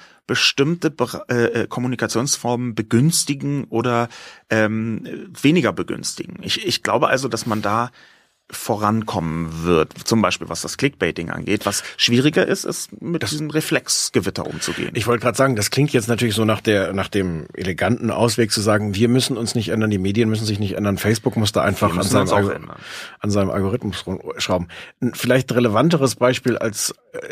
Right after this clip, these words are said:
Speaker 2: äh, äh, Nils Ruf wäre jetzt Erika Steinbach. Ähm, und die auch im Gegensatz zu Nils Ruf, glaube ich, nicht so oft missverstanden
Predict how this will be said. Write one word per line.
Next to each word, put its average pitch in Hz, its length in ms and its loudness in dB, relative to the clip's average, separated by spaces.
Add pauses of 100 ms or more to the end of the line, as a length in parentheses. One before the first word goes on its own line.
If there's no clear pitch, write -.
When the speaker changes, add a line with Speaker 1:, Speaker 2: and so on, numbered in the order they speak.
(560)
Speaker 2:
äh, 110 160 2
äh, 101 40 2
Nils 101 360 0
Ruf 151 400 2
wäre 117 300 0
jetzt 127 220 2
Erika 127 360 -2
Steinbach. 139 640 0 (500)
Ähm, 101 600 0 (320)
und 113 340 -4
die 110 180 -4
auch - 240 -4
im 107 200 -10
Gegensatz 123 440 2
zu 107 100 -2
Nils 110 300 0
Ruf, 127 160 2
glaube 110 240 2
ich, 110 100 -6
nicht 127 200 0
so 117 120 0
oft - 200 -4
missverstanden 117 760 2